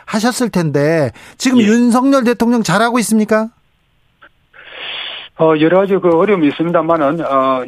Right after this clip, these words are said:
Speaker 2: 뭐, 그 점에서 뭐, 또, 주 기자님과 또 저하고는 그 의견을 그 차이를 그 볼 수가 있는데요.
Speaker 1: 네.
Speaker 2: 어, 저는 그 특히 그 국제 외교의 면에서
Speaker 1: 네.
Speaker 2: 대통령은 그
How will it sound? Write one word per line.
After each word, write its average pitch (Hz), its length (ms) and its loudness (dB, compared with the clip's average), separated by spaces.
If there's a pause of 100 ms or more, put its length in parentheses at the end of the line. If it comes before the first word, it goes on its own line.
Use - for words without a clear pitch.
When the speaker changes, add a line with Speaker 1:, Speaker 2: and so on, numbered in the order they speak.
(140)
Speaker 2:
뭐, 139 140 0
그 180 120 -2
점에서 165 300 0
뭐, 143 220 -2
또, 135 340 0
주 190 140 -2
기자님과 135 720 0
또 127 120 -6
저하고는 123 460 -2
그 117 160 -8
의견을 131 300 -2
그 117 240 -6
차이를 120 400 -2
그 110 160 -8
볼 120 180 -4
수가 120 140 -4
있는데요. 120 500 -2
Speaker 1:
네. 196 300 0 (400)
Speaker 2:
어, 127 240 0
저는 180 240 0
그 143 240 0 (100)
특히 170 520 0
그 127 440 -2
국제 160 300 -2
외교의 151 720 0
면에서 131 680 0
Speaker 1:
네. 143 220 -6 (640)
Speaker 2:
대통령은 147 500 -2
그 120 300 -4